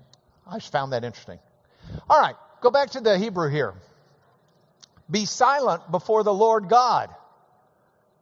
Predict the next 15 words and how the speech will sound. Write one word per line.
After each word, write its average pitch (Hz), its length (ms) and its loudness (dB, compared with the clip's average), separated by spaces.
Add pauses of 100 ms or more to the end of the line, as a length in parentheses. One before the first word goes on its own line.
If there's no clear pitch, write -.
(320)
Do - 80 -8
you 480 60 0
know 466 100 -2
what 523 180 0
the 403 80 -4
Hebrew 214 480 -2
is 247 260 2
for 165 200 -8
"be 185 180 -8
silent"? 254 720 -4 (2500)
It's - 140 -18
right 403 160 2
over 311 160 2
here. 233 380 -2 (560)
Hus. - 340 -10